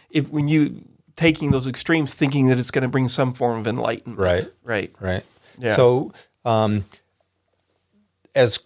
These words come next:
Speaker 2: Christians, here we are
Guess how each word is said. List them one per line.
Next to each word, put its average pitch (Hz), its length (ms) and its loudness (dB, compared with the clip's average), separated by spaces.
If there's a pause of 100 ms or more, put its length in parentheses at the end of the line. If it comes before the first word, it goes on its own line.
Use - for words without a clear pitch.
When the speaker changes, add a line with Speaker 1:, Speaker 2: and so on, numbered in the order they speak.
Speaker 2:
Christians, 113 1160 0 (2250)
here 151 280 2
we 143 220 4
are 110 600 2